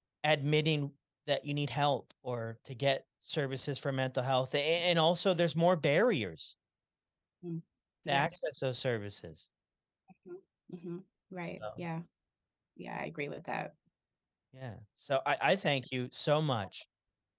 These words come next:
Speaker 1: for speaking out about this and really opening up the door for people to, to see what's possible.
Speaker 2: Yeah.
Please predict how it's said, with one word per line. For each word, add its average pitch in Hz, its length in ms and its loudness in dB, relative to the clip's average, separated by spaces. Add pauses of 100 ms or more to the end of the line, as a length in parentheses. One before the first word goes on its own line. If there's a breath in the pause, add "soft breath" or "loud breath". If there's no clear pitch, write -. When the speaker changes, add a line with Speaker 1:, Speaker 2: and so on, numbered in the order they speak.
(340)
Speaker 1:
for 127 180 0
speaking 147 540 0
out 135 220 4
about 123 440 2
this 117 480 0 (920)
and 147 180 0
really 156 260 4
opening 147 380 4
up 139 120 0
the 135 100 -2
door 135 320 2
for 127 220 -6
people 123 440 -4
to, 107 400 -4 (100)
to 151 120 0
see 170 200 2
what's 151 200 2
possible. 127 600 0 (880)
Speaker 2:
Yeah. 170 300 -2